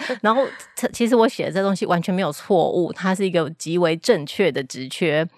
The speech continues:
Speaker 2: 公告，但是它也完全没有吸引人，然后它也完全没有揭露出这个职缺的，这个职缺的工作内容跟它的详细的条件。所以当我把这个<laughs> 我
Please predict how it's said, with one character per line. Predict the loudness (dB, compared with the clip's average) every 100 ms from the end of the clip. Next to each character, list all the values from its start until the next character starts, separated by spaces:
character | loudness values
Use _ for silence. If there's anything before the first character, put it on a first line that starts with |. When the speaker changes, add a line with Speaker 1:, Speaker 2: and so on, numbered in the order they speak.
| _ _
Speaker 2:
公 | 2 2 2
告， | 2 2 0 _
但 | 0 2
是 | 0
它 | -2 -2
也 | -2 -2 -4 -6 -10 _ -8 0
完 | 0
全 | 2 0 2
没 | 2
有 | 2
吸 | 0 -6 -4
引 | -4 -4
人， | -4 -4 -2
然 | 0
后 | 0
它 | 0 -2
也 | 0
完 | 0 -2 -2
全 | -2 -2
没 | 0
有 | -2
揭 | -4 -4 0 2
露 | 4 2
出 | -2 -4 -2 -4 -6 -20 -20 _ _
这 | -2
个 | 0 0
职 | -2 -6 -6
缺 | 0 2 2
的， | 0 -4 -4
这 | -2
个 | 0 0
职 | -2 -6
缺 | -2
的 | 0
工 | 2 2 2
作 | 0
内 | 2 0 -2
容 | -6
跟 | -2 -2 -2
它 | -2
的 | -2
详 | -2 -4 -6
细 | -4
的 | -4
条 | -2 -6 -6
件。 | -4 -4
所 | -2 -2
以 | -2 -6 -14 0
当 | 2
我 | 4
把 | 2
这 | 2 2
个 | 4 2 -2
<laughs> | -8
我 | -6